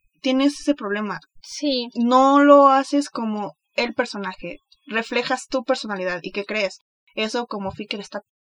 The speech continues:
Speaker 1: Bueno, como escritor más que nada está mal. Porque al final tu personaje no es tú.
Speaker 2: Sí, es algo que sucede muchas veces de manera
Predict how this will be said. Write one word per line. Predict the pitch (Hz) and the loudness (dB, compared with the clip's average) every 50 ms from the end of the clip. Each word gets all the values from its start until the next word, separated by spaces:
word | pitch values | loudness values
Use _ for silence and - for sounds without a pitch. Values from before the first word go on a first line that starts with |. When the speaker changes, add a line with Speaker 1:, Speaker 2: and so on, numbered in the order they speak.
| _ _ - | _ _ 2
Speaker 1:
Bueno, | 233 262 254 233 220 | 4 4 4 4 0
como | - 202 214 220 220 | -4 -4 -4 -4 -6
escritor | - - 226 220 - 254 262 262 | -6 -8 -12 -6 -2 -2 -2 0
más | 254 226 220 | -2 -4 -6
que | - 233 233 | -6 -10 -8
nada | 247 247 233 214 | -6 -4 -4 -6
está | 214 - - 202 | -6 -6 -8 -6
mal. | 202 220 220 185 156 _ _ _ _ _ _ _ _ | -2 -2 -2 -4 -6 _ _ _ _ _ _ _ _
Porque | - 208 208 202 - - 208 202 196 202 196 196 196 196 196 196 | -6 -6 -6 -6 -6 -6 -4 -2 -2 -2 -2 -2 -2 -2 -2 -2
al | 196 190 | -2 -4
final | - 208 214 220 226 226 220 | -6 -6 -4 -4 -4 -4 -4
tu | - 233 | -8 -6
personaje | - 226 208 - 208 202 202 - 240 214 | -6 -6 -6 -6 -8 -8 -8 -6 -6 -6
no | 214 208 | -6 -6
es | 196 - - - | -8 -10 -12 -14
tú. | - 160 160 _ _ _ _ _ _ _ _ | -14 -14 -14 _ _ _ _ _ _ _ _
Speaker 2:
Sí, | _ - - - 381 359 392 | _ -18 -10 -10 -8 -4 -2
es | 381 392 - | -4 0 2
algo | 427 427 415 415 427 403 - | 2 2 2 2 -4 -6 -4
que | - 320 320 302 285 262 262 240 - _ _ _ | -4 0 2 2 2 2 0 -2 -8 _ _ _
sucede | 277 - - 277 254 - 277 277 277 277 277 269 262 254 247 247 247 247 | -8 -6 -6 -4 -4 -2 0 2 2 2 2 2 0 0 -2 -2 -2 -2
muchas | 247 254 262 285 302 294 - 330 320 294 240 | -2 0 0 0 0 0 0 0 -2 -2 0
veces | - 254 247 - - 269 240 254 269 - - - - - _ _ | -2 -2 -2 -2 -4 -4 -4 -4 -6 -8 -14 -20 -20 -20 _ _
de | _ 233 220 262 240 | _ -6 -6 -4 -4
manera | 240 226 226 233 233 233 233 233 226 220 226 220 | -4 -6 -6 -4 -4 -2 0 0 0 0 -2 -8